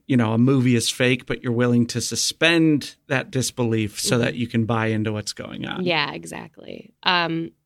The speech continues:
Speaker 2: also, you'll never see gum at Disney theme parks. They don't sell them in the shops. Of course, you can, like, bring your own gum if you need to.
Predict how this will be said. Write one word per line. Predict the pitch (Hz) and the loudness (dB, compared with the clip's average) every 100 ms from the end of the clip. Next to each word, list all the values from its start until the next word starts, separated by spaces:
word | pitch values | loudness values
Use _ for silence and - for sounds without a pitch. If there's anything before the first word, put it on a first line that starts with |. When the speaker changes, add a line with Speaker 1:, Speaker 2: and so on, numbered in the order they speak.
| _ | _
Speaker 2:
also, | - 269 - 208 196 | -2 -2 0 -2 -2
you'll | 190 185 | -2 -2
never | 180 185 240 | -4 -6 -8
see | 240 - 196 190 185 180 165 _ _ _ | -8 -8 -6 -6 -6 -6 -10 _ _ _
gum | 185 226 160 139 143 | -4 -4 -4 -4 -6
at | - 160 - | -8 -12 -8
Disney | 165 151 156 156 151 156 156 - | -8 -6 -6 -6 -4 -6 -8 -4
theme | 165 160 | -2 0
parks. | 160 202 311 - | -2 -4 -4 -4
They | 156 | -2
don't | 160 - | -2 -4
sell | - 160 151 | -6 -4 -2
them | 160 165 | -2 -4
in | |
the | 151 | -2
shops. | 277 294 294 | 0 0 -2
Of | 175 | -8
course, | 156 190 185 | -6 -6 -4
you | |
can, | 180 185 | -6 -4
like, | 160 147 | -4 -4
bring | 170 170 | -4 -2
your | 151 - | -2 -4
own | 156 156 151 | -4 -4 -4
gum | 143 143 143 | -4 -4 -6
if | 147 | -10
you | 156 | -6
need | 156 240 196 | -2 -2 -2
to. | 165 147 143 | -2 -2 -4